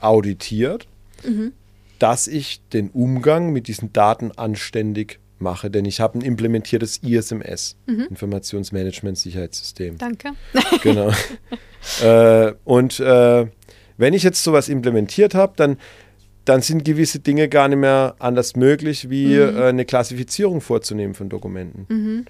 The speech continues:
Speaker 1: Wie, ähm, eine Risikobetrachtung zu machen über die wichtigsten Assets, die ich
Speaker 2: Mhm.
Speaker 1: dann betreibe. Und, äh, gang und gäbe ist es auch, dass ein Rechenzentrum diese Zertifizierung vorweist.
Speaker 2: Mhm.
Speaker 1: Das ist so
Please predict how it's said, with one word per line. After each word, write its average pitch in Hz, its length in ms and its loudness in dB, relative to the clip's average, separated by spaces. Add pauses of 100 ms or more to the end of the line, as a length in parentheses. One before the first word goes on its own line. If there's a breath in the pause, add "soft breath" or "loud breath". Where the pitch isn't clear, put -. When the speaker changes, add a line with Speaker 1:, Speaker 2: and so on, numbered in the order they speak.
(280)
Speaker 1:
Wie, 123 300 0
ähm, 120 500 -2
eine 113 180 -2
Risikobetrachtung 120 1000 -2
zu - 180 -10
machen 120 420 -8 (460 soft breath)
über 120 240 0
die 117 480 -2
wichtigsten 135 840 -6 (180)
Assets, - 460 -6
die 107 180 -8
ich 98 80 -8
Speaker 2:
Mhm. 107 60 -4
Speaker 1:
dann 104 180 -2
betreibe. 92 680 -8 (560 loud breath)
Und, 107 400 -4
äh, 101 400 -6 (220)
gang 123 260 2
und 131 140 2
gäbe 139 300 2
ist 170 140 -4
es 147 140 -8
auch, 151 220 -6
dass - 260 -8
ein 110 120 -6
Rechenzentrum 156 960 -8 (420)
diese 120 260 -6
Zertifizierung 117 640 -6
vorweist. 82 800 -8
Speaker 2:
Mhm. 226 340 -4
Speaker 1:
Das - 200 -8
ist 95 120 -6
so 90 240 -12